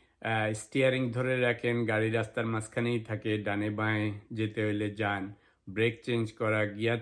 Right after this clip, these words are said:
চেঞ্জ করা, কোনো কিছুতেই কিন্তু আপনি বেশি চিন্তা করেন না। আপনি অন্যান্য জিনিস চিন্তা করেন, গাড়ি চালানো নিয়ে খুব বেশি চিন্তা করেন না, কিন্তু সুন্দর গাড়ি চলতে থাকে। এর কারণ হচ্ছে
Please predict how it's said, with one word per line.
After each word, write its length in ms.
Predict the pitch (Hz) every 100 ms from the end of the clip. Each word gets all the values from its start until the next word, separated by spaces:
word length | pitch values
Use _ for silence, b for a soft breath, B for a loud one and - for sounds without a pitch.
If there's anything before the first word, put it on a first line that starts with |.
| -
চেঞ্জ 340 | 120 113 107
করা, 540 | - 113 107 107 101 B B B
কোনো 240 | - 156 160
কিছুতেই 520 | 165 156 160 170 165
কিন্তু 280 | 165 156 196
আপনি 280 | 170 143
বেশি 220 | 131 123 135
চিন্তা 360 | 139 135 143
করেন 220 | 117 107
না। 80 | 107
আপনি 220 | 117 -
অন্যান্য 440 | 147 135 143 156 147
জিনিস 300 | 139 135 -
চিন্তা 260 | 123 120
করেন, 320 | 110 104 87 - -
গাড়ি 200 | 117 123
চালানো 380 | 131 143 143 143
নিয়ে 180 | 147 156
খুব 180 | 156 147
বেশি 240 | 139 139
চিন্তা 340 | 147 151 156 160
করেন 200 | 156 170
না, 120 | 196
কিন্তু 400 | 196 151 147 202 - b b
সুন্দর 420 | - 147 143 147
গাড়ি 240 | 135 127 120
চলতে 340 | 143 120 120
থাকে। 300 | 110 98 90 - _ _ _ _ _ _ _ _ - - _ _ _ _ _ _ _
এর 160 | - 127
কারণ 380 | - 127 147 175
হচ্ছে 420 | 170 - 143 143